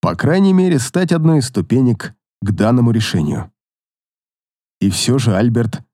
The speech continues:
не оценил этого. Он жаждал большего.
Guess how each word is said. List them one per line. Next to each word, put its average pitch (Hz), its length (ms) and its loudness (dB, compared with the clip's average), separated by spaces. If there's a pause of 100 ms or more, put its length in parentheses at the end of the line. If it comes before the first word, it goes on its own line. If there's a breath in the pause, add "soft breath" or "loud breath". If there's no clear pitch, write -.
(160)
не 202 140 2
оценил 160 460 2
этого. - 420 -8 (680)
Он 135 220 2
жаждал 147 480 0
большего. 131 640 -4